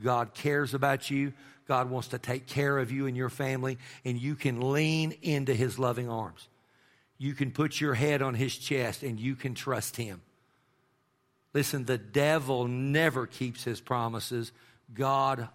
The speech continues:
always keeps his promises. <clears throat> Listen, whatever the devil's told you he's gonna do in your life, he's a liar. Right? He never keeps his word.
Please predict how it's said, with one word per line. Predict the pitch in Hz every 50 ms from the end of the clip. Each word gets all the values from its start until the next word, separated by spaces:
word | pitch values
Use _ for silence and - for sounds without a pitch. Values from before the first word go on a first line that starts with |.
| _ _ _
always | 131 127 127 123 117 107 101 98 95 90 -
keeps | - - 110 98 - -
his | 98 92
promises. | - - 113 104 92 92 90 82 - - 98 - - _ _ _ _ _ _ _ _ _ _ _ -
<clears throat> | - 262 - - - 190 208 190 139 117 - - - _ _ _ _ _ _ - _ _ _
Listen, | - 147 151 - 143 127
whatever | 120 127 143 156 180 190 180 175
the | 156 156
devil's | 131 120 147 160 160 147 143 117
told | - - 160 165 160 143 98
you | 117 151 139
he's | 123 151 151 113
gonna | 135 147 143 127
do | 127 147 151
in | 151 147
your | 143 143 143
life, | 143 147 143 147 151 156 147 - - -
he's | 135 131 127 107
a | 127 117
liar. | 113 117 117 117 113 113 110 104 98 92 - - - _ _ _ _ _ _ - _ _ _ _ _ _ _ _ _ _ _ _ _ _ _ _ _ _ _ _ _ _ _ _ _ _ _ -
Right? | 117 120 135 151 180 - - - - - - _ _ _ _ _ _ _
He | _ - 147 143 139
never | 139 135 143 160 170 165 135 135 113
keeps | - - 143 131 120 -
his | - 135 131 104 120
word. | 127 127 123 117 107 98